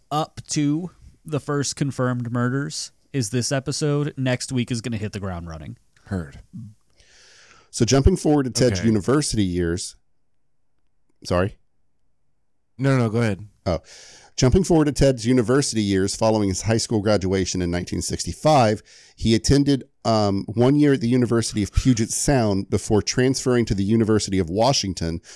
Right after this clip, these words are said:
Speaker 3: to study Chinese. In nineteen sixty-seven, he began
Speaker 2: Bitch,
Speaker 3: a relation-
Speaker 2: what?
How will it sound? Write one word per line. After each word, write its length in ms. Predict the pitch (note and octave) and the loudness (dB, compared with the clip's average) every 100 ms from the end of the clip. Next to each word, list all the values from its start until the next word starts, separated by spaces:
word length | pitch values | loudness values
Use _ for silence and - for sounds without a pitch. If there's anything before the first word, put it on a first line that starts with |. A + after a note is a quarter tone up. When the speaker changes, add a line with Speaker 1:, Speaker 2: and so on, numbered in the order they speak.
| - _ | -20 _
Speaker 3:
to 80 | G#2+ | -2
study 360 | - A#2 A2 | 2 4 2
Chinese. 760 | G2+ - G2 G#2 G#2+ - - - _ _ _ _ _ _ _ - | 2 4 4 4 4 2 -8 -10 _ _ _ _ _ _ _ -4
In 140 | F#2+ | 2
nineteen 320 | F#2+ A#2 C3 D#3 | 2 2 2 2
sixty-seven, 880 | - C#3+ C#3 - G#3 C3 A2+ A#2 - | 2 0 -2 2 2 4 0 -2 -4
he 120 | - | -2
began 380 | G#2 G2 G#2 A#2 | 0 2 2 4
Speaker 2:
Bitch, 20 | |
Speaker 3:
a 40 | D#3 | 2
relation- 460 | C#3 A#2 B2 C#4 | 4 4 2 -4
Speaker 2:
what? 140 | - | -12